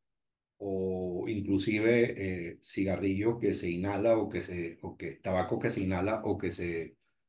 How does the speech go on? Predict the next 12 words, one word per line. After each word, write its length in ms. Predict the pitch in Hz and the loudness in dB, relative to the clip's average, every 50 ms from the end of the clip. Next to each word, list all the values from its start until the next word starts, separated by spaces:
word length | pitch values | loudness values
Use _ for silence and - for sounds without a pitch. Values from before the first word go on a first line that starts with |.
| _ _ | _ _
o 100 | - 80 | -12 -10
que 120 | - 92 | -8 -8
se 520 | 90 - 95 87 87 85 80 80 80 78 78 85 | -6 -6 -4 -4 -4 -4 -4 -6 -6 -8 -10 -10
mastica. 600 | 85 85 - - - 143 143 147 - - - - _ _ _ _ _ _ - - - - - - - - _ - _ - | -10 -12 -2 4 6 6 6 6 2 -6 -10 -14 _ _ _ _ _ _ -20 -20 -20 -16 -14 -14 -14 -14 _ -20 _ 4
Pero 400 | - 135 135 127 131 135 135 131 | 6 8 8 10 10 8 8 8
yo 160 | 127 139 139 | 8 8 8
creo 200 | 143 170 170 170 | 8 8 8 8
que 240 | 180 175 - - - _ _ _ _ _ _ | 6 2 2 0 -8 _ _ _ _ _ _
depende 440 | - 135 123 127 139 139 143 160 170 | 0 2 4 6 8 8 8 8 8
también 420 | - 160 147 147 143 139 143 147 | 8 6 6 6 6 6 6 6
de 180 | 147 147 143 139 | 4 4 4 4
la 320 | 135 123 123 123 - - | 2 2 0 -2 -4 -8